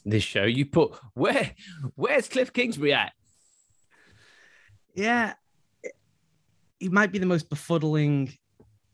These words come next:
Speaker 2: person in the league, because obviously everyone knows the backstory. He gets, he's a bad college coach by his record who gets hired to be kind of the innovative offensive mind at the N F L level. And then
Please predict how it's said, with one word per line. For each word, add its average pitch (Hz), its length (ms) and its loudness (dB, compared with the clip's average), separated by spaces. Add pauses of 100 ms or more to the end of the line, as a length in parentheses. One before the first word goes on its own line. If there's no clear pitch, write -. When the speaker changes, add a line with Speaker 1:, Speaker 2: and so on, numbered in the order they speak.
Speaker 2:
person 156 420 0
in 143 80 2
the 135 80 0
league, 175 400 0
because 135 380 0
obviously 127 600 -2
everyone 131 240 2
knows 127 120 0
the - 60 -6
backstory. 110 400 0
He 110 60 4
gets, - 200 -4
he's 123 160 0
a 110 100 -2 (120)
bad 175 260 2
college 139 420 0
coach - 500 -2 (140)
by 113 180 4
his 107 160 -4
record 101 460 0
who 110 100 0
gets 107 180 0
hired 117 360 2
to - 60 -12
be 110 160 0
kind 110 200 2
of 104 80 2
the 104 140 -4
innovative 113 400 0
offensive 107 520 0
mind 104 320 2
at 95 80 -4
the 104 100 0
N 101 100 0
F - 140 -4
L 98 120 2
level. 98 400 0 (840)
And 123 200 2
then 117 320 0